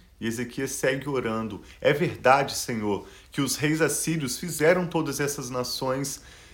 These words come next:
e seus territórios um deserto. Eles atiraram os deuses delas no fogo e os destruíram, pois não eram deuses,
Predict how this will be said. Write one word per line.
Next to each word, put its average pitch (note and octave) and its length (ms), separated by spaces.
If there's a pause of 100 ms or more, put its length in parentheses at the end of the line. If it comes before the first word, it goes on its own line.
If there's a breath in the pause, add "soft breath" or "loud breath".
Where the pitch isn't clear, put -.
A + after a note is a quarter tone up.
e B2 60
seus D3 340
territórios C#3+ 680
um C3+ 100
deserto. A2 720 (320 loud breath)
Eles C#3 240
atiraram D#3 580
os C#3 100
deuses C#3 420
delas B2+ 420
no A#2+ 120
fogo F3+ 540 (180 loud breath)
e B2 120
os C3+ 180
destruíram, A#2+ 800 (240 loud breath)
pois F3+ 220
não E3+ 240
eram D#3 240
deuses, A#2+ 560